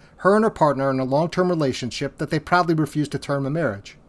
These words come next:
Ms. Michaeli has also spoken about her proud insistence on not having children,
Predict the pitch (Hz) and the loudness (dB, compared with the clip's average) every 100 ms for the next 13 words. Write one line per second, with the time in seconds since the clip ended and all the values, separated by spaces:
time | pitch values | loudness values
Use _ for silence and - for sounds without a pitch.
0 | - - - 151 - 170 - 208 202 151 | -20 -20 -8 -6 0 0 4 6 6 4
1 | 143 151 202 - - - 151 156 147 147 | 2 0 0 0 -2 -2 -4 -2 -2 -2
2 | 135 135 - 190 202 185 151 - 147 135 | -2 -4 0 2 2 0 -2 -6 -8 -6
3 | 139 135 131 135 135 - 214 120 92 | -4 -4 -4 -6 -8 0 0 0 -8